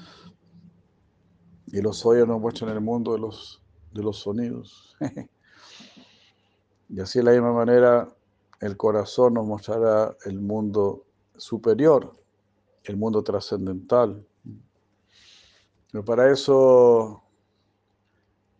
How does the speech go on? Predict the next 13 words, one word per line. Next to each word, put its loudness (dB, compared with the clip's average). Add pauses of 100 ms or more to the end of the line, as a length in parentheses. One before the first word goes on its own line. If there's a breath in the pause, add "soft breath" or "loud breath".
(100)
hay -10
que -10
quitarse -2
las -4
cataratas -4 (680 loud breath)
del 0
apego 2
material. -6
Jai 4
Prabhu 0
Gorananda -2
Hare -8
Krishna. -16